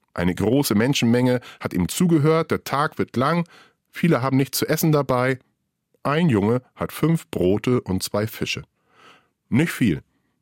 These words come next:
eigentlich zu wenig. Doch Jesus lässt die Menschen sich setzen. Die Brote werden geteilt und plötzlich reicht es. Für alle. Am Ende bleiben sogar Körbe übrig. Die Geschichte erzählt etwas Wundersames.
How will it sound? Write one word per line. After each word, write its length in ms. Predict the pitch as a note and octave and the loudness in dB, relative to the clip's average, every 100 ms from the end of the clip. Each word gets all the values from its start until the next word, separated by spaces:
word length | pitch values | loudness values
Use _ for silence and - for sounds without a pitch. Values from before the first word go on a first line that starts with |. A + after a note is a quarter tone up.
| - | -4
eigentlich 420 | A2+ A#2+ A2+ A2+ | 0 0 0 -2
zu 200 | - A#2 | -2 0
wenig. 340 | G#2+ E2+ D2+ - _ _ - - | 2 0 -2 -8 _ _ -20 -10
Doch 160 | - G#2+ | -6 -4
Jesus 540 | G#2 A#2 C#3+ D#3+ D#3 | 2 2 4 0 0
lässt 240 | G#2 A2+ - | 0 -2 0
die 80 | A2 | 2
Menschen 400 | F2 F2+ - G2+ | 2 0 0 0
sich 180 | A2 | -2
setzen. 440 | - C#2+ - - - _ _ _ _ _ _ _ | -4 -6 -6 -12 -14 _ _ _ _ _ _ _
Die 80 | D2+ | -8
Brote 480 | - E2+ A#2 B2+ G2+ | -2 0 2 2 0
werden 220 | F2 D2+ | -2 -2
geteilt 560 | - - A#2+ C3+ D#3+ - - - _ _ _ _ _ - | -6 -6 -2 0 0 -2 -16 -20 _ _ _ _ _ -4
und 160 | E3 | -4
plötzlich 400 | - D#2+ - G#2 | -2 -4 -2 -2
reicht 260 | A#2 F3+ - | 0 -2 -4
es. 200 | - - _ _ _ | -10 -10 _ _ _
Für 140 | - - | -4 -2
alle. 260 | F3+ B2+ - _ _ _ _ _ | 0 -2 -6 _ _ _ _ _
Am 160 | C3+ C#3 | -2 2
Ende 220 | C#3+ C#3+ | 2 2
bleiben 240 | C3 B2+ | 2 2
sogar 220 | B2 A#2+ A2 | 2 2 0
Körbe 260 | B2+ A2+ | 0 0
übrig. 420 | C3+ E3+ E2+ - _ _ _ _ _ _ _ _ _ - | 0 0 -4 -6 _ _ _ _ _ _ _ _ _ -2
Die 80 | |
Geschichte 440 | A2+ A2 E3+ - - | 0 2 0 0 -2
erzählt 400 | A#2 - C#3 - | -2 0 0 0
etwas 440 | A2+ A2 G#2+ G#2+ | -2 -2 -4 -2
Wundersames. 720 | C#3 F3+ F#2 E2 D#2 D#2 D2+ | 0 2 0 -2 -4 -4 -8